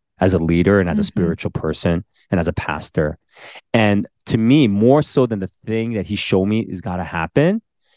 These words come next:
Speaker 1: he cares more about that process so that I can grow and that I could be more like him, right? And that is such a hard process. It is excruciating to go through. I don't like going through it.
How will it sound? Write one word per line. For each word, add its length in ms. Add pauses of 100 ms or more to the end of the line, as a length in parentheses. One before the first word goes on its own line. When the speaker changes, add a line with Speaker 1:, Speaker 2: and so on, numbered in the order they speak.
(240)
Speaker 1:
he 220
cares 320
more 180
about 220
that 180
process 760
so 100
that 120
I 60
can 220
grow 720 (320)
and 200
that 120
I 60
could 180
be 100
more 200
like 200
him, 300 (260)
right? 260 (100)
And 460
that 340
is 220
such 420
a 60
hard 300
process. 800 (420)
It 180
is 140
excruciating 1040
to 100
go 220
through. 340 (100)
I 120
don't 180
like 180
going 280
through 300
it. 180